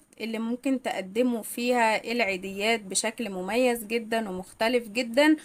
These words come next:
وكمان بعد كده هي مستخدمة كميدالية أو تتعلق كديكور.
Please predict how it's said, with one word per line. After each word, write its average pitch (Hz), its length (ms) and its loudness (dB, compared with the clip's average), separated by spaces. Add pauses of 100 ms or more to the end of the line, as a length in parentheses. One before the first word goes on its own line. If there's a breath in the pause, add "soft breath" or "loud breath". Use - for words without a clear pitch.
(300 loud breath)
وكمان 302 760 6
بعد 254 340 4
كده 247 380 2
هي 240 260 4
مستخدمة 214 800 -2
كميدالية 220 800 0
أو 214 220 0
تتعلق 208 580 -2
كديكور. 247 760 0